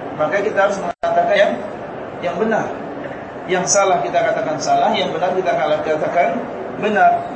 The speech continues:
Awil walidain, meskipun itu adalah kedua orang tua kita sendiri. Kalau misalnya ada pertengkaran antara orang tua kita dengan orang lain,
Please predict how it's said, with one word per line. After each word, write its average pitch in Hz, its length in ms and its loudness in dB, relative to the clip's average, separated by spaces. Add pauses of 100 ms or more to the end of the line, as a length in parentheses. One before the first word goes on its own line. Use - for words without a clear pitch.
Awil 240 320 2
walidain, 185 640 6
meskipun 185 460 0
itu 202 100 -2
adalah 202 320 4
kedua 185 320 6
orang 202 240 2
tua 208 160 4
kita 208 160 0
sendiri. 170 400 2 (1040)
Kalau 175 160 0
misalnya 190 400 2 (140)
ada 190 140 8 (680)
pertengkaran 175 720 0 (240)
antara 185 560 4
orang 175 320 4
tua 170 160 0
kita 185 240 0
dengan 196 240 0
orang 185 320 4
lain, 196 200 4